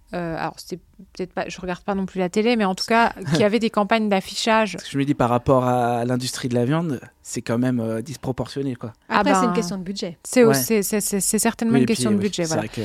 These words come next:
Speaker 1: Je pense
Speaker 2: l'industrie
Speaker 1: pas qu'il y ait forcément d'obstacles à des campagnes qui sont, euh, plutôt, euh, cool, sympas, comme les campagnes de La Vie. Euh,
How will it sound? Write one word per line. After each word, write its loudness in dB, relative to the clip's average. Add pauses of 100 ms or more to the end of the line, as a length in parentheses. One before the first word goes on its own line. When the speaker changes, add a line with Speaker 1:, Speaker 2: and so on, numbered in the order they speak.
(180)
Speaker 1:
Je -2
pense -2
Speaker 2:
l'industrie -4
Speaker 1:
pas 4
qu'il 0
y 4
ait 2
forcément 0
d'obstacles 2
à 4
des 0
campagnes 2
qui -12
sont, -2
euh, -6
plutôt, -6
euh, -8
cool, -6
sympas, -6
comme -8
les -6
campagnes -6
de -6
La -4
Vie. -4 (640)
Euh, -8